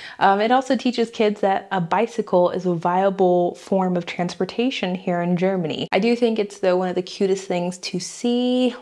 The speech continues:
one of these kids, usually in winter, like a little tiny German child, wrapped up in their winter clothing, <laughs> like a little fat bubble on this tiny miniature bike, going down, like, a decline on a hill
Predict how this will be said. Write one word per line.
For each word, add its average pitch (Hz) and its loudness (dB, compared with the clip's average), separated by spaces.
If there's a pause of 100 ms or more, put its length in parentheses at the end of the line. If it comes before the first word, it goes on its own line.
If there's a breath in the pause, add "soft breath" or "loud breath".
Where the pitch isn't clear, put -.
one 208 0
of 240 0
these 233 -2
kids, 165 -4 (240 loud breath)
usually 240 2
in 214 2
winter, 180 0
like 165 -2
a 160 -2
little 214 2
tiny 220 -2
German 185 -2
child, 160 -2 (300 loud breath)
wrapped 180 0
up 196 0 (160)
in 190 0
their 180 2
winter 202 2
clothing, 196 2 (100)
<laughs> - -10
like 208 2
a 190 -2
little 220 2
fat 240 -4
bubble 180 2 (360 loud breath)
on 202 0
this 185 -4
tiny 262 2
miniature 196 2 (340 loud breath)
bike, 180 0 (400 loud breath)
going 254 4
down, 208 0
like, 190 -6
a 180 -2
decline 185 -2
on 180 -2
a 170 -2
hill 190 0